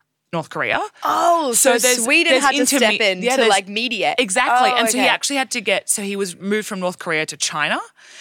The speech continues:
Speaker 1: And so it was kind of this, this roundtable discussion where U S officials have spoken to Sweden because they knew they had a relationship, they could s-, mediate this. And then China's been involved as well. So it's a, a serious global affair.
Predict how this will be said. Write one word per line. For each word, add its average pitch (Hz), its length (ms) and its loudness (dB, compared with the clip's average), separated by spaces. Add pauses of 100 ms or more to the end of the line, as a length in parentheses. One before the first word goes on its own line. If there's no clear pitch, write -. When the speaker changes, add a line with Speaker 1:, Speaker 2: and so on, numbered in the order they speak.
(100)
Speaker 1:
And 202 120 -4
so 233 80 0
it - 20 2
was 208 100 -2
kind 247 320 -2
of 220 80 -6
this, 208 240 -2 (120)
this 180 300 -2
roundtable 175 640 -2
discussion 165 560 -4
where 151 300 2 (340)
U 214 160 2
S 208 120 0
officials 185 360 -2
have 170 100 -4
spoken 160 300 -6
to 156 60 -6
Sweden 170 340 -4
because 160 160 -10
they 156 100 -6
knew 160 100 -6
they 151 120 -2
had 147 160 -2
a 139 40 -4
relationship, 147 580 -6
they 143 120 -8
could 139 160 -10
s-, - 220 -16
mediate 156 580 -6
this. 294 300 -6 (260)
And 165 180 -4
then 160 280 -2 (340)
China's 165 380 -2
been 160 100 -12
involved 143 340 -6
as 143 160 -6
well. 190 280 0
So 247 260 -2
it's - 300 -2
a, 247 240 -4
a 247 100 -4
serious 359 560 -2
global 175 420 -4
affair. - 600 -6